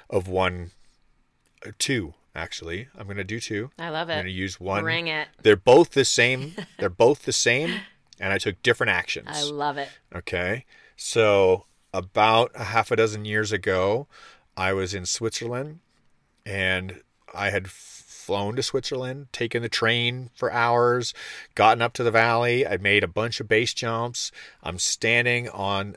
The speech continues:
Speaker 1: uh, exit platform in my wingsuit.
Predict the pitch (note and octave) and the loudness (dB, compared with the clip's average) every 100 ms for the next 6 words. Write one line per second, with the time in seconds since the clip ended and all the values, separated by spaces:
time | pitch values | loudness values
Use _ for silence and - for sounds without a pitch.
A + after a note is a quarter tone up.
0 | - F#2+ F#2 A#2 G#2 - - - A2+ G#2+ | -10 -6 -6 -4 -4 -4 -6 -4 -2 -2
1 | - A#2+ A2+ A2 A2+ A#2 _ _ _ - | -4 -6 -4 -4 -6 -16 _ _ _ -8
2 | A#2 A2+ A2+ A2 A2+ - A2+ A2+ | -2 0 2 0 -2 -2 0 0